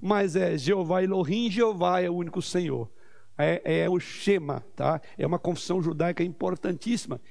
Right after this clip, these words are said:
E os judeus hoje continuam com o mesmo princípio. Essa conhecida passagem aqui da Escritura, que temos diante de nós, ela introduz então uma série de instruções para os pais. Mas a primeira coisa é esta: Jeová Elohim, Jeová é o Senhor.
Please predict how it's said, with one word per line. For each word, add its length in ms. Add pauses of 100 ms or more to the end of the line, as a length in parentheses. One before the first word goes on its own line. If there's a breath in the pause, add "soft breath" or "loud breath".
(160 soft breath)
E 60
os 60
judeus 400
hoje 240
continuam 500
com 140
o 40
mesmo 400 (200 loud breath)
princípio. 580 (500 soft breath)
Essa 280
conhecida 440
passagem 520
aqui 120
da 120
Escritura, 520
que 120
temos 260
diante 160
de 100
nós, 360 (260 loud breath)
ela 200
introduz 440
então 200
uma 120
série 360
de 100
instruções 640
para 180
os 140
pais. 320 (220 loud breath)
Mas 200
a 60
primeira 420
coisa 540
é 220
esta: 400 (180 loud breath)
Jeová 520
Elohim, 480
Jeová 500
é 60
o 80
Senhor. 540